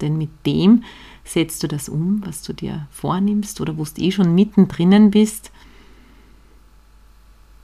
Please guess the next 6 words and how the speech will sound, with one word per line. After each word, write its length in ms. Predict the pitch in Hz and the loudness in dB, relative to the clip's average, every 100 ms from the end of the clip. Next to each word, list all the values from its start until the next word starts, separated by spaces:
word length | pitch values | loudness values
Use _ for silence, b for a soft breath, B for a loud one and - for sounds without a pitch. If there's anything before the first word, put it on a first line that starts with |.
| _ - | _ -12
Ja, 300 | 190 202 233 220 b b - | -4 0 0 -2 b b -2
du 100 | 196 | 0
darfst 420 | 196 175 175 - | 4 2 2 -2
auch 300 | - 160 185 - _ - | 0 0 0 -10 _ -4
glücklich 540 | 180 175 - 151 - | 0 0 -2 -8 -8
sein. 420 | - 143 147 151 | -8 -8 -6 -8